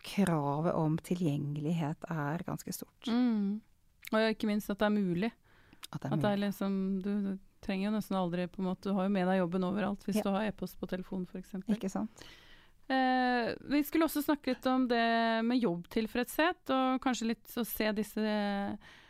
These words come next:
Speaker 2: b-, både stress og jobbtilfredshet i, i relasjon til hverandre.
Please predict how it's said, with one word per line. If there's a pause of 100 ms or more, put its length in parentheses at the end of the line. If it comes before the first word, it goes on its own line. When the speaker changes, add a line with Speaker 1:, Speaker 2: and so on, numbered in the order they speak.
(160)
Speaker 2:
b-,
både
stress
og
jobbtilfredshet
i, (360)
i
relasjon
til
hverandre.